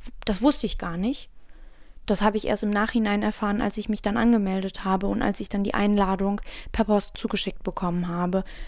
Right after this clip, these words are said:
In diesem Schreiben steht dann auch zum Beispiel, dass ich mich verpflichte, unparteiisch zu sein, dass ich im Endeffekt auch dem Wahlgeheimnis unterliege. Aber zu diesem Zeitpunkt weiß ich noch nicht, wie es genau vonstatten geht.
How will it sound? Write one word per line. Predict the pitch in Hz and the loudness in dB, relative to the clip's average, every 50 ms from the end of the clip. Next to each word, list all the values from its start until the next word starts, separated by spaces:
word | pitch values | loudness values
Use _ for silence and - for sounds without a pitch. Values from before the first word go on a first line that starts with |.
| - - - - - - - - | -12 -14 -18 -18 -18 -14 2 6
In | 233 233 220 | 6 8 8
diesem | 214 208 208 | 6 4 2
Schreiben | 202 - - - 196 202 220 226 214 | 0 0 2 4 4 6 6 4 4
steht | - - 220 214 - 220 | 2 2 2 4 4 4
dann | 208 208 - | 2 2 2
auch | - 202 - | 0 0 -2
zum | - - 214 202 | -2 -4 0 4
Beispiel, | 196 190 196 202 - - - 214 208 202 | 6 6 6 4 2 0 2 4 4 4
dass | 196 - 220 196 - | 4 2 0 -2 -2
ich | 226 202 - | -4 -4 -2
mich | - 202 202 - - | 0 0 -2 0 0
verpflichte, | - 214 - - 220 214 - - - - 208 208 208 202 - - - - - - - - - | -2 -2 2 2 2 2 2 0 0 2 2 2 2 0 -2 -8 -12 -12 -14 -14 -16 0 4
unparteiisch | 254 254 240 214 214 - - 202 202 196 202 202 - - - - | 4 4 4 2 -2 -2 0 0 0 0 0 -2 -2 -6 -6 -6
zu | - 226 208 | -4 -4 -2
sein, | 190 196 190 190 190 190 190 196 196 220 - - | 0 0 0 2 2 2 2 0 0 -2 -2 -4
dass | 214 190 - | -4 -4 -4
ich | 202 - | -4 -4
im | - 202 | -4 -4
Endeffekt | 196 190 190 190 - - 202 - - - | -2 -2 -4 -4 -4 -4 -6 -6 -6 -8
auch | - | -6
dem | - 190 190 | -4 -2 0
Wahlgeheimnis | 208 202 208 208 - - - - - 214 196 190 202 208 208 208 208 202 - | 2 4 4 2 0 -2 -6 -2 0 2 2 4 4 4 4 2 2 0 0
unterliege. | - 214 190 - 208 196 196 202 208 208 190 - 196 190 190 190 196 - - - - - - - - - - - - - - | 0 -2 2 2 2 2 4 4 2 2 4 2 2 2 2 0 -2 -4 -8 -14 -18 -18 -18 -18 -18 -18 -18 -18 -14 -4 0
Aber | - - 190 185 | 2 2 2 0
zu | - - 196 | -2 -4 -4
diesem | 185 208 202 220 214 | -2 0 2 4 4
Zeitpunkt | - - 214 202 202 - - 202 196 185 - - | 4 4 2 2 2 0 -2 -2 -2 -2 -2 -2
weiß | 180 175 180 - | 0 0 0 0
ich | - 185 - - | -2 -4 0 0
noch | 196 180 | 2 4
nicht, | 185 190 185 - - 180 | 4 2 2 2 0 2
wie | 180 202 196 | 4 4 4
es | 190 - - | 4 4 4
genau | - 175 170 175 175 175 180 | 4 2 2 2 2 2 2
vonstatten | - - 180 160 - - - - - - 170 | 2 2 2 2 2 2 2 0 0 -2 -2
geht. | 165 - - - - | -2 -2 -4 -6 -10